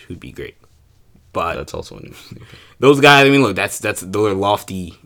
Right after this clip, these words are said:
Speaker 1: those are lofty gets.
Speaker 2: Yeah,
Speaker 1: Um,
Speaker 2: those, I think those are lofty gets.
Speaker 1: Those are lofty gets. You know, I don't know what Disney's budget's like right now. Um, my guess is, and I'll be fine with it, I'm, my guess they get Lars Mikkelsen.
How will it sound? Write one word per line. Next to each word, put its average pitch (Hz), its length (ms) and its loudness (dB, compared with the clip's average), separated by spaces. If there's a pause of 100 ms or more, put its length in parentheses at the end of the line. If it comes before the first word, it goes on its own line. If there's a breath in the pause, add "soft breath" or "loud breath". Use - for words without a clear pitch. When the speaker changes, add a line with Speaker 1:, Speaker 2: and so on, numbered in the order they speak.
Speaker 1:
those 87 120 -12
are 80 60 -10
lofty 85 360 -8
gets. - 480 -18 (260)
Speaker 2:
Yeah, 90 160 0
Speaker 1:
Um, 90 60 0
Speaker 2:
those, 92 220 0
I 85 80 0
think 90 140 -4
those 78 160 -8
are 78 80 -14
lofty - 300 -14
gets. - 120 -14
Speaker 1:
Those 92 180 -6
are 87 60 -8
lofty 85 460 -8
gets. 80 520 -14
You 69 140 -14
know, 69 60 -14
I 76 80 -12
don't 82 120 -10
know 82 80 -8
what 80 100 -10
Disney's 82 300 -14
budget's 76 420 -14
like 71 360 -14
right - 140 -20
now. 104 340 -18 (340)
Um, 110 480 -20 (1120)
my 101 200 -2
guess 101 560 -6 (1500 soft breath)
is, 95 440 -4
and 98 120 -8
I'll 107 160 -2
be 98 80 -6
fine 98 260 -6
with 98 100 -6
it, 104 60 -4
I'm, 107 100 -4 (180)
my 117 100 -2
guess 120 180 -2
they 113 100 -2
get 113 120 -2
Lars 104 260 -2
Mikkelsen. 104 360 -12